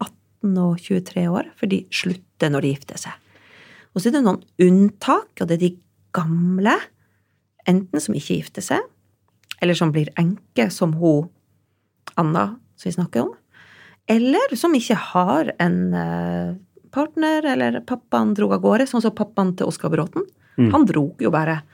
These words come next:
Speaker 1: da mammaen var gravid med han i magen, og han fikk aldri sett han.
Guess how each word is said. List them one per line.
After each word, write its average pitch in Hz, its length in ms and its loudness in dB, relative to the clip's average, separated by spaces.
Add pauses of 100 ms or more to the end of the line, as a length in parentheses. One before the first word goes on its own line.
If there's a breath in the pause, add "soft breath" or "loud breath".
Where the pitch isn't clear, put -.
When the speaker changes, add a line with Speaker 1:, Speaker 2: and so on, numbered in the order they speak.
Speaker 1:
da 202 100 2
mammaen 175 540 0
var 160 260 0
gravid 180 420 0 (260)
med 202 100 -2
han 147 280 -2 (180)
i 190 60 2
magen, - 260 0 (320)
og 220 60 -2
han 185 120 2
fikk 233 140 0
aldri 156 240 0
sett 165 260 -6
han. - 200 -10